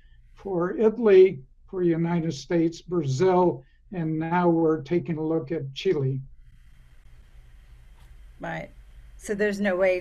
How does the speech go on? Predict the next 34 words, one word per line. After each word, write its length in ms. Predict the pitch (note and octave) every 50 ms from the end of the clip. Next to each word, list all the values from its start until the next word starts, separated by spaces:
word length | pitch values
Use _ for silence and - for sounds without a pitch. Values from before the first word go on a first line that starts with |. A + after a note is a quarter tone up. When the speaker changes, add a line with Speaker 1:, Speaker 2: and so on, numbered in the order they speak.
| F3+
Speaker 2:
to 140 | - - F3+
kind 240 | F3 - G#3 F3+ D#3+
of 100 | D#3+ E3
see 200 | - - - F#3
yet 440 | E3 D#3+ D#3 D#3+ D3+ D3 C#3 C#3+ -
where, 600 | E3 D#3+ D#3 C#3+ C#3+ D#3+ D3+ D3 C#3+ D3+ - - - - - - - - - - - - - - - - - - - - - - -
from 240 | - - G#3 F3+ E3+
your 120 | D#3 D3+ D3+
Speaker 1:
Well 100 | D3+ C#3+
Speaker 2:
model, 240 | D3 D3+ D3+ D3
like, 220 | D3 D3 D3+ D3+ - D#3+ D3+
where 380 | D#3+ D#3 D3 C#3+ C#3+ C#3+ D3+
things 340 | D#3 - D#3 C#3 C#3+ D#3+ -
are 60 | D#3
gonna 240 | D3+ - D3+ C3+ D3
happen. 580 | D#3+ - - D#3+ - - - B2+ - E3 D#3+ - - - - - - - -
Speaker 1:
Oh, 180 | F#3 G#3+ A3+ A3
yes, 460 | A3 D#4+ D#4+ G#3+ D#3+ - - - -
we 180 | G3 F#3+ A3 G#3+
could 240 | - A3 G#3 D#3+ D#3
do 160 | A3 C4+ C4+
that. 400 | - F3+ E3+ D#3 D3 D#3 - -
Uh, 160 | F3+ F#3 F#3
we 200 | F#3 F3+ G3 F#3+
haven't 340 | E3+ F3+ A3 - F#3 F3+ D#3
done 260 | C3 F#3+ F3+ E3+ D3
it. 140 | C3 B2+ C3 -
We 220 | - C#3 D#3 F3 E3
haven't 320 | C#3+ F3+ F#3+ F3 F3 F3
Speaker 2:
Right. 100 | E3+ D3+
Speaker 1:
done 240 | C#3+ F3+ F3+ F3 E3
it 180 | D#3+ E3 E3 -
from, 320 | - - F3 E3 D#3 D#3
uh, 80 | D#3